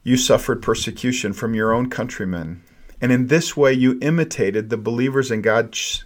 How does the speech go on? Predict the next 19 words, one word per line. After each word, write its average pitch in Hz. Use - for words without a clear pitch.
God's 120
churches 113
in 117
Judea, 120
who 117
because 156
of 170
their 151
belief 127
in 127
Christ 107
Jesus 120
suffered 131
from 117
their 135
own 107
people, 95
the 101
Jews. 110